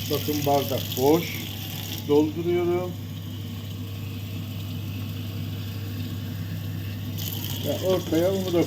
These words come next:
koydum. Evet, şebeke suyu normal şartlarda insanın gözünün göreceği şekil bu şekilde. Ama bu bardağın içerisindeki suyun içerisinde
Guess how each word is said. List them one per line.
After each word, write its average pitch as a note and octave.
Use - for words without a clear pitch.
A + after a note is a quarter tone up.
koydum. C#3+
Evet, -
şebeke F#3+
suyu D#3+
normal E3+
şartlarda D3
insanın D#3
gözünün D4
göreceği D3
şekil -
bu F#3+
şekilde. -
Ama E3
bu F#3
bardağın D#3+
içerisindeki C#3
suyun D#3+
içerisinde D3+